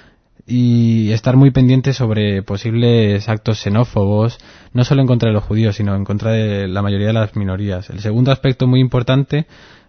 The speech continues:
que concierne ya más al judaísmo, es una mayor, un mayor apoyo entre las diferentes comunidades. Tuve la suerte yo de conocer muy bien en una semana a toda la gente que asistió y hemos hecho,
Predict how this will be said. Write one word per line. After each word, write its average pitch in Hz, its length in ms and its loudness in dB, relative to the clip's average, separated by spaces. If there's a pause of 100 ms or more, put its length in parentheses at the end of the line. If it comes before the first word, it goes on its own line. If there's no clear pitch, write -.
(200)
que 110 140 -6
concierne 117 420 4
ya 117 140 4
más 117 240 4
al 107 320 0
judaísmo, 120 640 2
es 117 580 -4 (320)
una 123 220 4
mayor, 123 1040 4 (160)
un 123 140 -2
mayor 131 240 2
apoyo 123 280 0
entre 135 240 -2
las 107 340 -2
diferentes 113 520 -4
comunidades. 104 760 -2 (460)
Tuve 127 220 0
la 135 100 2
suerte 135 400 0
yo 139 160 0 (600)
de 123 360 2
conocer 120 340 0
muy 131 220 6
bien 131 240 4
en 120 80 2
una 117 160 2
semana 120 580 0
a 104 60 -4
toda 113 160 -2
la 117 80 0
gente 123 240 -6
que 123 80 -4
asistió 123 540 -4 (340)
y 113 60 -4
hemos 117 200 0
hecho, 123 200 -4